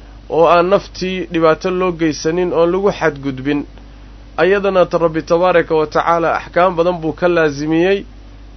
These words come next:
ruuxii cid xaq darro ku disha in la dilo, ciddii, ee,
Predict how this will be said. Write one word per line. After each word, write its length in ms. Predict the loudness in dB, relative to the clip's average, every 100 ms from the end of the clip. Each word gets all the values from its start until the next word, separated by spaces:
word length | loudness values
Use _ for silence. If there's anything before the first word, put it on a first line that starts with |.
| -4
ruuxii 380 | -2 0 -2 -2
cid 140 | -4 -2
xaq 140 | -4 -2
darro 260 | -4 -2 -4
ku 120 | -6
disha 460 | -8 -8 -2 -2 -2
in 160 | -2 -2
la 100 | -2
dilo, 420 | -2 0 0 -2 -6 -20 -20 -20 -20 -18 -8
ciddii, 600 | -4 -4 -4 -6 -6 -8 -6
ee, 200 | -4